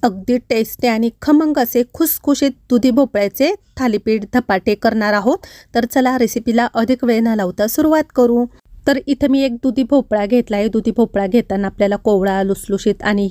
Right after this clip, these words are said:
हिरवागार फ्रेश घ्यायचा आहे. भोपळा कापण्याच्या आधी ना धुवून घ्यायचा, त्यानंतर त्याचे दोन्ही बाजूचे टोक आहे ना थोडे थोडे कट करून टाकायचे. आता आपल्याला भोपळ्याचे आहे ना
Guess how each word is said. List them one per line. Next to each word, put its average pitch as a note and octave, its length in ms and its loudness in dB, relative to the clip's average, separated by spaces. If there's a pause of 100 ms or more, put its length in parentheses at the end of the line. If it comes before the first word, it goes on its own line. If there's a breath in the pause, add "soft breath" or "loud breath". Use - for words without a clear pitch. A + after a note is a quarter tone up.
हिरवागार G#3 500 -2
फ्रेश B3+ 460 -2
घ्यायचा A#3 320 0
आहे. G#3 140 0 (520 loud breath)
भोपळा A#3 420 0 (260)
कापण्याच्या A3+ 500 -2
आधी A3+ 220 0
ना G#3+ 120 -2
धुवून A#3+ 240 4
घ्यायचा, C4 480 0 (140)
त्यानंतर G#3+ 400 -2 (100)
त्याचे G#3+ 260 -2
दोन्ही A3 300 2
बाजूचे G#3+ 440 -2 (100)
टोक G#3 200 -2
आहे G3+ 60 -2
ना G#3 140 -2 (340 loud breath)
थोडे B3 240 2
थोडे A3+ 160 0 (100)
कट B3 160 -2
करून C4 280 2
टाकायचे. A3 500 0 (340 loud breath)
आता A#3+ 200 0
आपल्याला A#3+ 340 -2
भोपळ्याचे A3+ 560 -2
आहे A#3 100 2
ना G3+ 160 -4